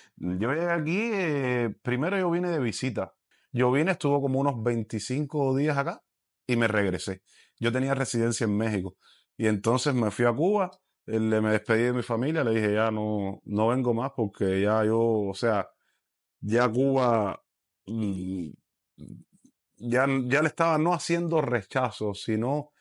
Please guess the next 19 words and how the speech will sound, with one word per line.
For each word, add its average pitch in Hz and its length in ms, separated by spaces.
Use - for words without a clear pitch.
ya 139 140
no 156 80
me 160 80
sentía 131 380
muy 127 160
cómodo". 92 320
Y 113 800
me 110 160
despedí 107 340
de 135 80
mi 143 40
familia 185 420
y 208 40
vine 180 220
cruzando 135 400
la 123 80
frontera. 120 540
Vine 113 320
una, 127 400